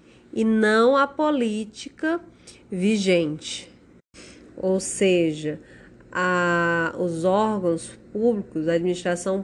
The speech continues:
pública, ela executa o que está na lei e não o que pode ou quer se determinar através de atos políticos. A terceira característica nos diz que a administração pública,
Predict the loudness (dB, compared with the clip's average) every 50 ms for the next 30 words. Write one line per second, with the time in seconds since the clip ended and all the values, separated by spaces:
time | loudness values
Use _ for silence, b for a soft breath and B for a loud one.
0 | -8 -10 -6 -2 0 2 2 2 0 -2 -4 -6 -8 -14 -14 -14 B B B B
1 | B B B B B -20 -20 -20 -20 -8 -4 0 2 2 4 4 4 4 4 2
2 | 2 2 0 -2 -4 -8 -10 -6 -6 -4 -2 -2 -2 -2 -4 -6 -6 -4 -2 -2
3 | -2 -2 -2 -4 -4 -6 -8 -8 -8 -8 -2 0 0 2 2 2 2 2 4 2
4 | 2 0 0 -2 -4 -4 -2 0 0 2 2 2 2 2 2 2 0 -2 -4 -10
5 | -14 -10 -6 -4 -2 0 0 0 0 0 -2 -4 -6 -10 -14 -20 -20 -20 -20 -20
6 | -20 -20 -20 -20 -20 -20 -20 -20 -20 -20 -20 -20 -14 -2 2 4 4 4 4 4
7 | 2 0 0 0 0 0 0 -2 -6 -4 0 2 2 2 2 -2 -8 -6 -6 -6
8 | -2 0 0 0 0 0 0 0 0 0 0 0 -2 -2 0 4 4 4 4 2
9 | 0 -4 -2 0 2 2 2 0 -2 -6 -14 -10 -6 -4 -4 -2 -2 -4 -6 -8
10 | -12 -20 -20 -20 -20 -20 -20 -20 -20 _ -20 -20 -20 -20 -20 _ -20 -20 -20 -20
11 | -20 -20 -20 -20 _ _ _ -20 B B B B B B B B B B B B
12 | B B -12 -10 0 2 2 2 6 6 6 6 6 6 4 4 4 2 0 -2
13 | -2 0 -2 -2 -2 -2 -4 -4 -8 -12 -10 -8 -4 -4 -2 -4 -4 -4 -4 -2
14 | -2 -2 -2 -4 -6 -10 -14 -16 -10 -4 0 2 4 4 2 2 0 -4 -4 -2
15 | 0 0 0 0 -2 -2 -2 -2 -2 -4 -6 -4 -2 0 0 0 -2 -4 -6 -4
16 | -4 -6 -6